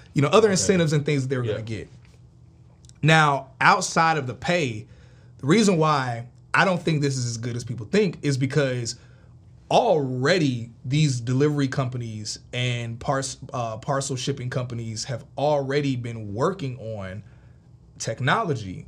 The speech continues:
Speaker 1: to replace these drivers and
Speaker 2: Mm-hmm.
Speaker 1: replace the delivery workers. We, I mean, we,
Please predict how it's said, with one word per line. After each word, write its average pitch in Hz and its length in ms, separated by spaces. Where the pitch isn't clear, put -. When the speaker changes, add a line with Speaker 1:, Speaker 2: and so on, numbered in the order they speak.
Speaker 1:
to - 140
replace 127 760
these 107 260
drivers 120 640
and 113 100
Speaker 2:
Mm-hmm. 107 120
Speaker 1:
replace 107 280
the 98 300
delivery 131 360
workers. 104 340
We, 143 160
I 156 40
mean, 175 160
we, 170 60